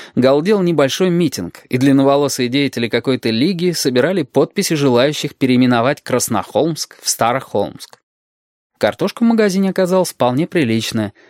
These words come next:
Купили полную сумку и даже уговорили симпатичную продавщицу принять товар на хранение, чтобы можно было не таскаться с грузом, а зайти на обратном пути.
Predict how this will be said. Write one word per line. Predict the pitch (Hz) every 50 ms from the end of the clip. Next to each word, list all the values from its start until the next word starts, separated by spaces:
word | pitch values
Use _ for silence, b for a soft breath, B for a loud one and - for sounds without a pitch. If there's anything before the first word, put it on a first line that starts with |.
| b b b
Купили | - 143 131 - 220 208
полную | 151 - 139 139 127 117 113 110
сумку | - - 190 202 180 - - 139 131 - _
и | - 131 123
даже | 120 180 247 262 170 175
уговорили | 160 135 127 127 123 120 127 165 190 160
симпатичную | 135 - 139 127 123 117 110 - 156 - - 143 131
продавщицу | - 120 110 110 110 101 - - 180 - -
принять | 131 - 117 110 107 131 160 -
товар | _ - 104 107 123 123
на | 127 117
хранение, | - - 123 117 117 113 110 104 98 90 80 - b b b b b b b
чтобы | b - - 220 202 165 147
можно | 147 156 170 151 156 151
было | 139 147 147 143
не | 135 131 135
таскаться | 127 - 107 - - - - 139 - - - 120
с | - -
грузом, | - 123 123 123 123 113 107 98 101 - _
а | 123 120
зайти | 110 104 101 - 131
на | 143 135 107
обратном | 101 101 101 110 - 107 98 -
пути. | 104 101 - - 85 -